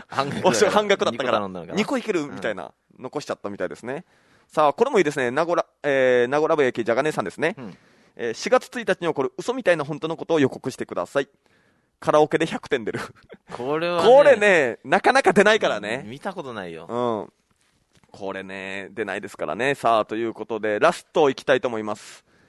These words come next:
Speaker 2: どれにしよっかな。<laughs> これもいいな。じゃあ、あと二ついいですか？
Speaker 1: はい。
Speaker 2: えー、名古屋部エーケージャガネさん行きたいと思います。
Speaker 1: はい。
Speaker 2: 四月一日に起こる嘘みたいな本当のことを予告してください。マングーさん、パッキャオと入れ替わるということで。
Speaker 1: <laughs>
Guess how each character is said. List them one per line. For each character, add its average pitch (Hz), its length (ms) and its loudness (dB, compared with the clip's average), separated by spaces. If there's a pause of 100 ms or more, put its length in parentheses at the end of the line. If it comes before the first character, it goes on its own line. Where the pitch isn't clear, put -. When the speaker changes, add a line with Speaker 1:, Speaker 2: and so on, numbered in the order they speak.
(340)
Speaker 2:
ど 101 80 -12
れ 120 80 -10
に 113 80 -12
し - 60 -20
よ 95 60 -10
っ - 40 -18
か 87 120 -12
な。 78 200 -10 (340)
<laughs> - 380 -14
こ 147 100 -8
れ 190 80 -4
も 214 100 -6
い 139 100 -2
い 139 40 -4
な。 101 160 0
じ 123 100 2
ゃ 104 220 2
あ、 - 140 -20 (220)
あ - 80 -8
と 175 140 -8
二 233 180 2
つ 170 100 -10
い 143 40 -2
い - 20 -4
で 95 60 -10
す - 80 -18
か？ 104 180 -6
Speaker 1:
は 127 80 -8
い。 120 80 -10 (480)
Speaker 2:
え 95 420 -2
ー、 - 20 -6
名 151 100 2
古 202 100 2
屋 208 60 4
部 202 80 0
エ 170 60 2
ー - 20 -4
ケ 143 100 0
ー - 20 4
ジ 123 80 2
ャ - 20 6
ガ 160 80 0
ネ 175 80 0
さ 165 80 -2
ん 143 40 0
行 123 40 -4
き - 40 -12
た 117 80 -2
い - 20 -2
と 95 80 -12
思 95 80 -8
い 90 40 -8
ま 90 120 -10
す。 - 60 -16
Speaker 1:
は 131 60 -12
い。 - 80 -20 (500)
Speaker 2:
四 - 140 -6
月 208 160 0
一 208 200 -6
日 - 20 -10 (120)
に 180 60 0
起 165 60 -2
こ - 80 0
る 156 80 0
嘘 170 140 0
み 240 100 -4
た 190 80 2
い 185 40 4
な 160 80 -4
本 160 120 -2
当 170 80 -4
の 185 80 -4
こ - 100 -8
と 180 60 -2
を 170 60 0
予 131 100 2
告 139 220 -6
し - 60 -14
て 117 100 -6
く - 80 -10
だ 90 120 -4
さ - 140 0
い。 147 80 -2 (760)
マ 180 120 4
ン 208 140 -8
グ 165 120 0
ー - 20 0
さ 101 140 -4
ん、 95 100 -12 (360)
パ 202 100 2
ッ - 120 -20
キ - 80 0
ャ 139 40 6
オ 120 60 4
と - 180 -4
入 147 120 2
れ - 60 -8
替 139 60 4
わ 131 120 8
る 135 80 2
と 220 60 0
い 220 100 2
う 233 140 2
こ 240 60 4
と 226 100 2
で。 - 80 2
Speaker 1:
<laughs> - 840 -8